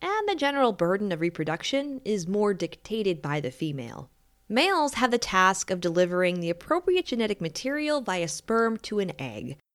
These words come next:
Therefore, most male infertility is due to issues with sperm development.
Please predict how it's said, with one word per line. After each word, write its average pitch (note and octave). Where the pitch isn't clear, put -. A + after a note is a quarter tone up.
Therefore, G3
most F#3+
male F#3
infertility C#4
is A3+
due C4
to D4+
issues F#3+
with G#3
sperm C#3+
development. F3